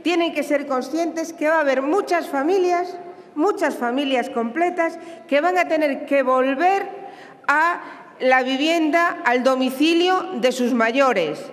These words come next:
Y con este Real Decreto, personas que no van a tener ni siquiera la posibilidad de pagar su alquiler, no van a tener tampoco la posibilidad de poder acceder a la prestación.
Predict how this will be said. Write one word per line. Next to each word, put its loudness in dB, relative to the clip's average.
Y 0
con 4
este 0
Real 2
Decreto, 0
personas 2
que 2
no 4
van 2
a 0
tener 2
ni 0
siquiera 0
la 0
posibilidad 0
de 0
pagar 0
su -2
alquiler, 0
no 2
van 0
a 0
tener -2
tampoco -2
la 0
posibilidad -2
de 0
poder -2
acceder -2
a -2
la 0
prestación. -6